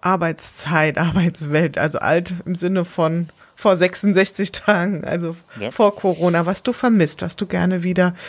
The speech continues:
Speaker 1: in deinem Arbeitsalltag integriert haben möchtest?
Speaker 2: Ja, das Draußensein bei den Menschen. Also, äh, ich bin,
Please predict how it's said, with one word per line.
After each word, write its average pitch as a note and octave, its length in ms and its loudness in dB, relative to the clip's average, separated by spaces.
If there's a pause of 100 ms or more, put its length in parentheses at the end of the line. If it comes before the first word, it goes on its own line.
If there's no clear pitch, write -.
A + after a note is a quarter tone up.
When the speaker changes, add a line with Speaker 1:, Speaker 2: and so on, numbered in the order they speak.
(340)
Speaker 1:
in F#3 160 4
deinem E3 180 2
Arbeitsalltag E3 880 0
integriert E3+ 580 0
haben D3+ 260 0
möchtest? - 600 -4 (1500)
Speaker 2:
Ja, - 100 2
das F#2 140 0
Draußensein G#2+ 680 4
bei F2+ 100 6
den F2+ 120 4
Menschen. E2+ 520 -2
Also, D#2+ 360 -4
äh, D#2+ 360 -2
ich - 200 -12
bin, F2+ 340 -4